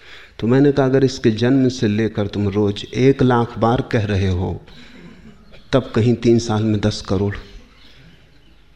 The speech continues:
अतिशयोक्ति तुम इसकी रुकवाना चाहते हो,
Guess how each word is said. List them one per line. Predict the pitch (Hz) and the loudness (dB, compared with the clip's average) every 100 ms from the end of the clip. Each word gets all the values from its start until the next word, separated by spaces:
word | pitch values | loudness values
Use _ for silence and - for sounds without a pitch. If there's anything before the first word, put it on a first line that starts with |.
| - - - - - - - - | -20 -20 -20 -20 -20 -20 -20 -10
अतिशयोक्ति | 117 - 127 127 131 135 - | -6 -4 -2 0 0 0 -6
तुम | 143 147 | -4 -2
इसकी | 143 139 - | -2 -2 -2
रुकवाना | 131 127 117 117 143 | 0 0 0 0 -2
चाहते | 156 117 - 98 | -4 -8 -6 -8
हो, | 101 131 | -8 -12